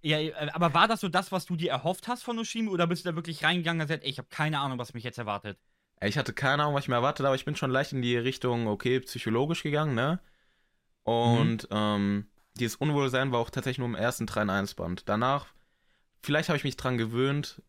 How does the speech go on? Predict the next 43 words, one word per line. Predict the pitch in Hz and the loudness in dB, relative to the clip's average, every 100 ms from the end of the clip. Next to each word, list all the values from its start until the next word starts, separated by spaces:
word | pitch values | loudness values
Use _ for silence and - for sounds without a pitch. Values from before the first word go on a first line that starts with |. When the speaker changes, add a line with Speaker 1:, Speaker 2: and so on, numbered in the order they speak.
| _ _ | _ _
Speaker 2:
vielleicht | - 131 135 | 0 0 2
war | 127 | 0
ich | 131 | 2
ein | |
bisschen | 123 127 120 | -2 0 2
mehr | 117 | 2
in | |
der | 110 | 2
Welt | 110 107 | 2 0
drinne, | - 123 113 | -2 -2 0
dass | 110 | -2
ich | - | -2
gedacht | 107 107 | -2 -2
hab, | 104 | -6
okay, | 98 120 | -4 -2
das | 110 107 | -2 -2
ist | 113 | 0
relativ | 110 107 107 | 0 0 -4
normal | 104 104 117 117 | -2 0 2 0
und | 110 | -2
so, | 110 | -2
ne? | 107 113 - - - | -2 -4 -12 -20 -6
Aber | - | 0
dann | 110 113 | 2 2
hab | 113 | 0
ich's | 110 | 0
ein | 107 | -2
bisschen | 107 107 | -2 0
aus | 98 104 | 0 -2
der | - 95 87 | 0 0 0
objektiveren | 98 98 117 107 101 98 | -2 -2 -2 -2 -2 -2
Sicht | 107 | -4
gesehen | - 98 101 107 | -6 -2 0 2
und | 95 | 0
nicht | 101 101 | -2 -2
so | 101 98 95 | 0 2 2
mich | 98 98 104 | 2 0 -2
mit | - | -2
reingefühlt, | 104 107 104 101 98 | 0 0 0 -2 2
weil | 98 95 - - - - | 2 0 -2 -14 -14 -6
dieses | 107 107 | -6 -2
Erpressen | 120 - 107 107 - 107 101 101 98 | -4 0 0 -2 -2 -2 0 0 0
und | 104 110 110 110 | 0 0 -2 -6